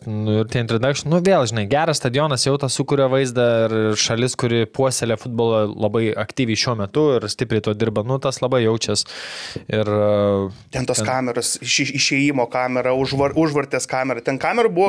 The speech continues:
Speaker 2: gal kaip per taurės finalą, kokių gal dešimt dvylika. E, nu, čia ne tai, kad pas mus Latvijai su trim, keturiom kamerom Žalgirį filmavo.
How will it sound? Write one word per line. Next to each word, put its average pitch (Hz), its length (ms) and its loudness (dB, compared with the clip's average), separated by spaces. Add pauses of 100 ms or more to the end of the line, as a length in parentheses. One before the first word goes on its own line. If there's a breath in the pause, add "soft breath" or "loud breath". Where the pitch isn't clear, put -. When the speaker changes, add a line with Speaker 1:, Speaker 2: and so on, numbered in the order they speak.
Speaker 2:
gal 165 160 2
kaip 156 160 -4
per 156 140 -2
taurės 160 260 2
finalą, 143 320 -2
kokių 127 240 -4
gal 131 80 0
dešimt 139 320 -2
dvylika. 143 320 0 (640 loud breath)
E, 120 120 2 (140)
nu, 151 160 0
čia 160 160 0
ne 147 80 0
tai, 160 160 -2
kad - 160 -4
pas - 80 -4
mus 139 220 -4 (100)
Latvijai 120 400 -4
su - 160 -8
trim, - 220 -6
keturiom 123 260 -4
kamerom 123 480 -2 (160)
Žalgirį 120 400 -4
filmavo. 127 460 -2